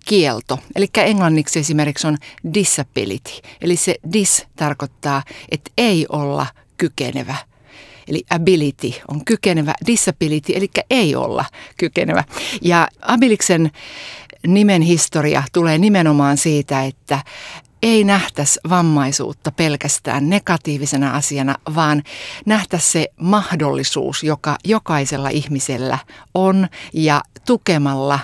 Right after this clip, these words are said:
toimimalla yhdessä me voimme nimenomaan mahdollistaa, että myöskin vammaiset henkilöt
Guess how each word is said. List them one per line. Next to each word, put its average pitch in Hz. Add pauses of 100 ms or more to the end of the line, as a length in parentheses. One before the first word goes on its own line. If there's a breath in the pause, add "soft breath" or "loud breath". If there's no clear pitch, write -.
(140)
toimimalla 160
yhdessä 143 (640 loud breath)
me 143 (140)
voimme 147 (100)
nimenomaan 139
mahdollistaa, 143
että 143
myöskin 147
vammaiset 156
henkilöt 139